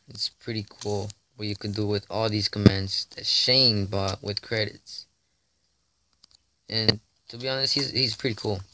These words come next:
He's a pretty cool guy. He's, he's so much fun to play with.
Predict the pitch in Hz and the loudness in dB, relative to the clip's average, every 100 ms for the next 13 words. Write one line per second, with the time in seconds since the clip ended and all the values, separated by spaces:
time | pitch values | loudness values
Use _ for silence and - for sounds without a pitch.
0 | - - - - - - - - - - | -14 -12 -12 -14 -20 -20 -20 -20 -18 -8
1 | 120 117 123 110 110 101 104 107 107 _ | -4 -2 -2 -2 0 2 4 4 -2 _
2 | - _ _ _ _ _ - _ _ _ | -20 _ _ _ _ _ -20 _ _ _
3 | _ _ _ - 107 - 120 113 - 120 | _ _ _ -8 -4 -2 -2 2 2 2
4 | 113 107 - 110 104 - - 107 104 101 | 0 -2 -2 -2 -2 -4 -2 2 2 0